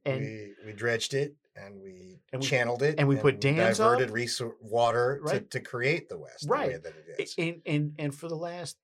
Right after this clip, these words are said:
Speaker 1: thirty or forty years, everybody, Republicans, Democrats, communists, tall people, short people, have been pretending we don't have to manage it. It's gonna be fine.
Speaker 2: Right.
Speaker 1: And just,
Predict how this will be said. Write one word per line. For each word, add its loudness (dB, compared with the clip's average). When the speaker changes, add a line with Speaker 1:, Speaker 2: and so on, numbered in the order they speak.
Speaker 1:
thirty -6
or -4
forty -6
years, -8
everybody, -8
Republicans, -6
Democrats, -12
communists, -6
tall -6
people, -10
short -2
people, -14
have -4
been -2
pretending -8
we 6
don't 4
have 2
to -8
manage -8
it. -18
It's -2
gonna -4
be -10
fine. -14
Speaker 2:
Right. -14
Speaker 1:
And -8
just, -12